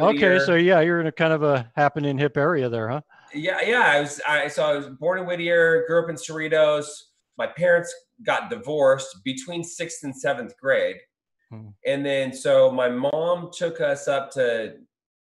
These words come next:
Speaker 2: Oxnard, which is about two hours away, um, just north of Santa Monica, south of Ventura. And I ended up going to a, a school in Rio, in El Rio. And it was kind of, uh,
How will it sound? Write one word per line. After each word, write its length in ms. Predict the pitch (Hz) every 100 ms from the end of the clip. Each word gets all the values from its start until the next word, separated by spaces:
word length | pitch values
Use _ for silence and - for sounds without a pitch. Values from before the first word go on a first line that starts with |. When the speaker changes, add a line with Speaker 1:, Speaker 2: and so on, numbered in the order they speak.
| 120
Speaker 2:
Oxnard, 720 | 127 - 127 101 101 127 135 _
which 280 | - 113 -
is 180 | 120 107
about 260 | 117 104 -
two 160 | 143
hours 320 | 131 127 123 123
away, 420 | 110 101 101 104 _ _ _ _ -
um, 200 | 101 98
just 200 | 117 -
north 240 | 120 120
of 60 | 113
Santa 240 | - 117
Monica, 540 | 110 98 95 95 101 92
south 320 | - 98 98
of 80 | 90
Ventura. 520 | 98 98 101 92 87 - _ _ _ _ _ _ _
And 300 | 120 127 123
I 120 | 117
ended 220 | 147 190 202
up 120 | 123
going 200 | 156 143
to 260 | 123 120 - 113 - _ _
a, 40 | 110
a 180 | 104 98 - _ _ _
school 420 | - 151 143 139
in 380 | 127 110 110 107 _ 107
Rio, 400 | 127 135 117 - - 113
in 260 | 107 98 -
El 140 | 120
Rio. 540 | 113 120 98 90 101 - _
And 180 | 110 110
it 100 | 104
was 220 | 104 98
kind 280 | - 139 135
of, 160 | 123 117
uh, 380 | 101 95 85